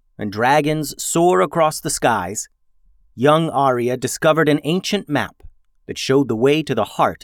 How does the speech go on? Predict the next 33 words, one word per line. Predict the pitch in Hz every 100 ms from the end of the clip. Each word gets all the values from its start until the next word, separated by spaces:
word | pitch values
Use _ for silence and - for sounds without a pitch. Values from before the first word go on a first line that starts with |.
| _
of | 101
the | 110
Enchanted | 98 95 143 131 85
Forest. | - 139 117 - - - _ _ _ _ _ _ _ _ _
The | 127
Enchanted | 143 - 254 320 196
Forest | - 170 156 - 135
was | 135 131
a | 143
maze | 131 139 160 113 - -
of | 104 -
trees, | 117 113 85 - - _ -
ever-changing | 160 147 120 - 160 156 123 98 76
to | - -
keep | 151 143
the | 120
heart | 156 156 -
of | 120
the | 135
forest | 156 143 123 -
hidden | - 151 101 90
from | - 110
those | 123 123 -
who | 101
seek | - 165 147
it. | - - - - - _ _ _ _ _ _ _ _
But | 110 -
this | 143
map | 135 185 151 -
clearly | - 175 247 131 95
showed | - - 147 123
the | -
path, | - 180 - -